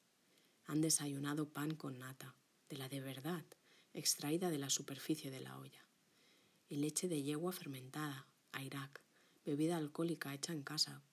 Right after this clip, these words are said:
con un sabor a yogur agrio. Nosotros entramos de la mano de una niña de cuatro años,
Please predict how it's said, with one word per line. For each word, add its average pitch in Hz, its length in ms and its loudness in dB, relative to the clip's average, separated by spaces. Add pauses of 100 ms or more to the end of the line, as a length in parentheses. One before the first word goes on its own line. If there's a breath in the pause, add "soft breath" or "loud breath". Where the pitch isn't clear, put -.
(120)
con 147 180 -6
un 156 120 -2
sabor 143 480 -4
a 139 160 -8
yogur 139 400 -2
agrio. 131 440 -10 (1400 loud breath)
Nosotros 170 440 6
entramos 156 460 2
de 139 100 -2
la 135 120 -4
mano 143 280 0
de 139 100 0
una 143 140 2
niña 143 220 2
de 131 120 -6
cuatro 139 380 -4
años, 131 440 -8